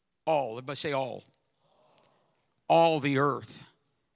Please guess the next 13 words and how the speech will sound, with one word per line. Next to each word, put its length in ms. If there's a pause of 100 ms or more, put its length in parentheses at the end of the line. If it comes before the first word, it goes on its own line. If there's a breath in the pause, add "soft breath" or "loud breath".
(300)
shall 340
be 140
filled 680 (720)
with 180
the 80
glory 440
of 80
the 80
Lord." 440
Some 220
of 60
you 140
may 400